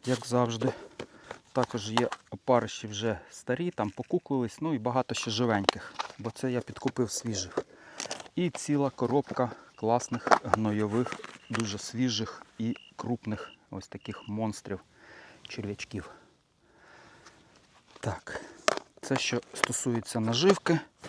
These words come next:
Так, ну а годувати сьогодні ми будемо, взяв дві пачки ось такої прикормочки кукуруза Бондюель.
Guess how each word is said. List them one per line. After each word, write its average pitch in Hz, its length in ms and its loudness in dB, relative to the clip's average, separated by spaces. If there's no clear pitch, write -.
Так, 113 240 0
ну 165 100 2
а 165 40 4
годувати 135 480 2
сьогодні 120 460 4
ми 117 120 6
будемо, 117 400 6
взяв 104 500 2
дві 120 380 4
пачки - 480 4
ось 113 120 -2
такої 117 400 2
прикормочки 113 640 0
кукуруза 120 480 4
Бондюель. 107 560 4